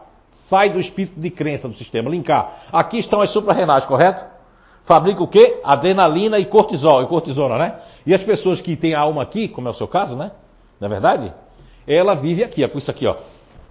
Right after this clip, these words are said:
mordendo pra fazer alguma coisa. Não é? "Eu tenho que fazer alguma coisa, eu tenho que terminar as coisas, eu tenho que fazer alguma coisa." Aqui tem pessoas ativas assim, com a sede da alma no ativo? Levanta a mão.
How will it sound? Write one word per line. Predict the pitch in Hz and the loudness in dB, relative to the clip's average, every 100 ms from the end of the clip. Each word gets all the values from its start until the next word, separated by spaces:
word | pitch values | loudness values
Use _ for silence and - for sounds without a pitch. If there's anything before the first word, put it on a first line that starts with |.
| _ _ _ 123 | _ _ _ -4
mordendo | 147 110 107 107 | -4 -2 -6 -6
pra | 107 | -8
fazer | 113 104 | -10 -8
alguma | 110 104 | -8 -10
coisa. | - 87 82 - - - - - - - _ _ - | -10 -14 -16 -20 -20 -20 -20 -20 -20 -20 _ _ -14
Não | 92 | -10
é? | 120 | -10
"Eu | |
tenho | 123 | -12
que | 127 | -8
fazer | 120 117 | -6 -6
alguma | - 120 | -8 -8
coisa, | 120 | -8
eu | |
tenho | 120 | -10
que | 113 | -10
terminar | 107 117 | -10 -10
as | - | -10
coisas, | 143 135 | -10 -10
eu | |
tenho | 117 | -10
que | |
fazer | 110 101 | -10 -10
alguma | 95 95 | -10 -10
coisa." | 131 151 147 - _ _ _ _ _ _ _ _ - _ _ _ _ _ _ _ _ _ _ _ _ | -6 -6 -8 -16 _ _ _ _ _ _ _ _ -20 _ _ _ _ _ _ _ _ _ _ _ _
Aqui | 135 185 | -12 -10
tem | 170 156 | -10 -8
pessoas | 147 139 123 | -8 -6 -4
ativas | 117 143 123 107 | -6 -6 -6 -8
assim, | 101 165 | -10 -12
com | 196 117 | -10 -12
a | |
sede | - 120 | -10 -8
da | 104 | -6
alma | 107 104 | -8 -8
no | 101 | -12
ativo? | - 151 165 | -10 -12 -10
Levanta | 123 123 127 | -10 -10 -10
a | 113 | -10
mão. | 98 | -12